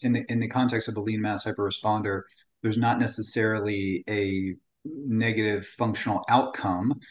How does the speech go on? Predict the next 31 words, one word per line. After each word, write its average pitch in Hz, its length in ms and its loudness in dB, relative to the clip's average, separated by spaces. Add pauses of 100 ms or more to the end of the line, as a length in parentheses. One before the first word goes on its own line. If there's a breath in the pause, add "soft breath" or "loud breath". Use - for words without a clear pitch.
(300 loud breath)
to, 110 640 4
if 104 100 -2
ever, 110 220 0
all 117 120 4
the 120 80 2
biomarkers 110 560 2
are 101 80 0
great 135 500 2 (220)
and 110 260 0
they 107 140 2
want 107 260 -2
to, 101 580 0 (640)
uh, 98 640 2 (340)
you 117 380 -4
know, 104 120 0
proactively 110 1080 2 (340)
decrease 117 480 0
the 98 100 -4
single 123 400 2
biomarker 95 760 -2 (100)
from 90 360 -2
four 107 300 0
hundred 95 460 -2
to 95 220 -2
one 101 260 0
hundred 95 440 -2 (120)
even, 98 360 -6 (640 loud breath)
there's 104 400 -4
not 117 240 -2
going 107 440 2
to, 110 100 -2